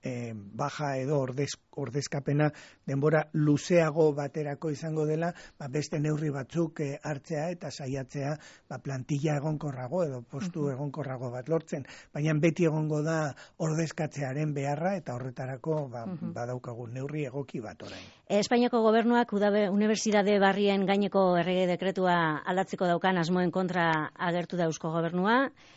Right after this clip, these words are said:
Speaker 2: e, baina emoten dau, e, punturen baten posizioak bat egin dabela, e, aurre akordio bat lortuta, nahiz ta, bueno, euski-, eskumenen auzian lanean jarraitu behar dabela, e,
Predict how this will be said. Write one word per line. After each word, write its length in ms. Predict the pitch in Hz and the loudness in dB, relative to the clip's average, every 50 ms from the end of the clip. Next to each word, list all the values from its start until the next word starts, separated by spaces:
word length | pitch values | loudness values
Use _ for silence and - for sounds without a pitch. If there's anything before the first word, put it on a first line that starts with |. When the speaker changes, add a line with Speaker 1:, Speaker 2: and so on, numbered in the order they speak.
| _ - | _ -8
Speaker 2:
e, 320 | - 185 180 170 165 147 - | -6 -4 -2 -2 -2 -2 -2
baina 240 | 180 202 233 240 247 | 0 2 4 4 4
emoten 340 | 262 285 285 285 254 247 | 4 2 2 0 -2 -2
dau, 220 | 240 269 285 - - 220 | 0 -2 -2 -4 -4 -4
e, 180 | 208 185 175 | -2 -2 -2
punturen 360 | 175 202 214 196 220 208 214 | -4 -4 -4 -2 -2 0 0
baten 260 | 208 208 - 233 226 202 | 0 0 0 0 0 0
posizioak 500 | 208 185 202 185 175 208 226 220 202 185 | -2 -4 -4 -4 -2 0 2 2 2 2
bat 180 | 208 208 214 | 0 0 0
egin 200 | 208 190 202 202 | -2 -2 0 2
dabela, 500 | 190 190 190 202 202 208 220 254 262 - - | 2 2 4 4 4 4 4 4 2 0 -2
e, 300 | - 196 185 180 175 170 | -2 0 2 2 2 0
aurre 340 | - - 190 175 170 214 208 | 0 0 0 0 2 2 0
akordio 400 | 202 - 220 233 226 220 208 190 | 2 2 0 -2 -2 -2 -2 0
bat 200 | 190 180 180 - | 0 0 -2 -2
lortuta, 500 | 175 190 208 202 208 233 185 - 214 233 | -2 -2 -2 -2 -4 -4 -2 -2 0 0
nahiz 220 | 233 214 208 - - | 0 -2 -4 -2 -2
ta, 200 | 208 202 196 170 | 0 0 0 0
bueno, 280 | 156 180 170 151 151 165 | -2 -2 -2 -2 -2 -2
euski-, 380 | 165 165 - - - 233 233 - _ | -4 -4 -4 -4 -4 -4 -4 -4 _
eskumenen 560 | 220 214 196 - - 285 262 269 262 247 240 | -4 -4 -4 -4 -4 -4 -2 -2 0 0 0
auzian 520 | 247 254 247 - - 240 240 240 262 262 254 - - - - - - - | 0 -2 -2 -2 -2 0 0 0 0 -2 -6 -10 -16 -20 -20 -18 -8 -4
lanean 360 | 190 214 226 226 214 208 190 | -2 0 2 2 2 0 0
jarraitu 400 | - 190 175 196 196 - 208 202 | 0 0 0 0 0 0 0 2
behar 300 | 190 190 190 190 190 185 | 4 4 4 4 4 2
dabela, 640 | 185 180 180 180 185 202 202 196 175 160 151 147 - | 2 2 2 2 4 4 4 6 4 4 2 2 0
e, 180 | - 156 156 | -2 -4 -4